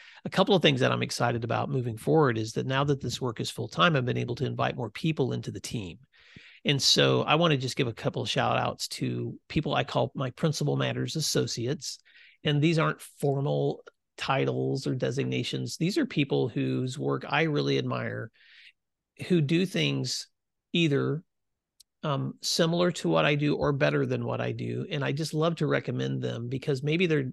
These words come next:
they've got a niche or a s-, a talent or a strength that I don't. One of them is you, Jen, because whenever you became the co-host on this show, um, you and I have a relationship where if there's,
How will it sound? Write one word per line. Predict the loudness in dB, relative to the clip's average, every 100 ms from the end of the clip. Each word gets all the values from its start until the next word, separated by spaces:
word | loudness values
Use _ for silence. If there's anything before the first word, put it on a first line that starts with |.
| -4
they've | 0
got | 2 0
a |
niche | -2 -2 -2 -6 -8 _ _ _ _
or | 0 0
a |
s-, | 0 -4 -6
a | -6
talent | -2 -2 0 -2
or | -4
a | -4
strength | -4 -4
that | -2
I | -2
don't. | -2 -4 -6 -14 -20 -20 _
One | 0 2 4
of | 4
them | 2
is | 2 0
you, | 0
Jen, | 0 -4 -6 -8 -8 _ _ _ _ 0
because | 2 6 4 2 -6 0
whenever | 2 4 4 4
you | 6 4 2 0
became | -2 2 0
the | -2
co-host | -2 0 2 2 0
on | 0
this | 0
show, | 0 4 4 4 2 -2 -6 _ -6
um, | -4 -2 -4 -4
you | 4 6
and | 6
I |
have | 4 2
a |
relationship | 0 0 -2 -2 -2 -2 -2
where | 0 0 0
if | -2
there's, | 0 2 2 0 -8